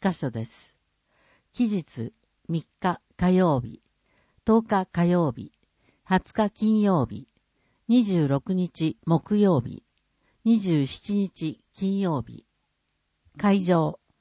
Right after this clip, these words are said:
市保健センター、隣へ宇都宮九階。対象、令和五年九月生まれ。表終わり。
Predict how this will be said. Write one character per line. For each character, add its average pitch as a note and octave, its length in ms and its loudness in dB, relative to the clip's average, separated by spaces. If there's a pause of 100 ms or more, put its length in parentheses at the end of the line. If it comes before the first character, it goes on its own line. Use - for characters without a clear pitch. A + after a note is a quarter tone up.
(160)
市 - 280 -4
保 - 140 -8
健 G3+ 220 2
セ F3+ 200 0
ン D3 60 -2
タ A#2 440 -6
ー、 - 40 -20 (300)
隣 G#3+ 400 4
へ C3 120 2
宇 C3+ 100 0
都 G#3+ 300 2
宮 D#3+ 280 2
九 D3+ 240 -2
階。 C3+ 340 -6 (1160)
対 G3+ 200 2
象、 E3 440 0 (600)
令 A3 200 6
和 A3 160 4
五 F3 160 2
年 E3+ 320 -2 (180)
九 F#3+ 140 -4
月 G3+ 320 0
生 E3 160 0
ま A#2+ 140 0
れ。 G#2+ 180 -10 (1120)
表 F#3+ 300 4 (100)
終 C#3+ 120 2
わ D3 160 2
り。 C#3+ 180 -8